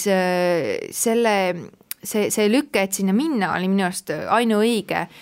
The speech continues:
ja just sellepärast, et ma sain aru, kui palju mugavusi meil Eestis on, kui palju, kui lihtne paljusid asju teha on, kui, äh, kui lihtsalt, äh, jah, ajad, vahemaad, kõik asjad, et, ja söögid ja asjad,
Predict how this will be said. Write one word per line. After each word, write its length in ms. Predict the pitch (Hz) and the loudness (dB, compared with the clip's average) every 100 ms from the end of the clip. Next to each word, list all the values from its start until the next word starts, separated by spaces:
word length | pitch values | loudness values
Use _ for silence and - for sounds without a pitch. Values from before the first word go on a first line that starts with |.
| - - | -20 -10
ja 240 | 185 180 - | -4 -4 -2
just 300 | 180 202 185 | -4 -4 0
sellepärast, 640 | 240 254 196 170 170 - | 2 2 2 0 -2 -4
et 80 | - | -12
ma 80 | 180 | -4
sain 160 | 190 | 0
aru, 300 | 208 233 202 | 2 4 2
kui 320 | - 214 226 208 | 0 0 2 2
palju 540 | 202 202 202 196 180 170 - - - | 2 2 4 4 2 -2 -14 -14 2
mugavusi 600 | 233 240 196 175 180 180 | 2 4 0 0 -4 -4
meil 160 | 175 | -4
Eestis 400 | - 170 - - | -4 -6 -8 -8
on, 160 | 170 165 | -8 -10
kui 240 | - 220 | 0 2
palju, 380 | 214 208 196 180 | 2 0 0 -2
kui 160 | 202 208 | 0 0
lihtne 640 | 196 240 233 - 190 180 170 | 2 0 -2 -8 -4 -4 -4
paljusid 400 | - 196 185 190 | 0 0 2 0
asju 240 | 180 - 180 | -4 -6 -6
teha 300 | 180 185 170 | -6 -2 -2
on, 140 | 170 - - - - | -4 -10 -20 -20 -20
kui, 260 | - 214 208 196 | 2 4 4 4
äh, 380 | 190 185 180 175 | 4 4 2 0
kui 240 | - 214 208 | 2 2 4
lihtsalt, 480 | 208 220 208 190 - | 2 0 -2 -4 -2
äh, 220 | 180 190 190 | 0 2 4
jah, 240 | 233 226 - - - - - _ | 2 0 -10 -20 -20 -20 -20 _
ajad, 640 | 233 262 254 208 180 180 - | 2 4 4 4 4 0 0
vahemaad, 800 | 208 262 254 220 190 185 175 - | 2 4 4 4 4 2 0 -2
kõik 240 | 262 247 | 0 2
asjad, 300 | 240 233 202 | 2 2 0
et, 180 | 196 - | -2 -8
ja 220 | - 220 196 | 0 0 2
söögid 500 | 262 262 262 214 196 | 4 4 4 0 0
ja 120 | 214 | -2
asjad, 160 | 233 | -2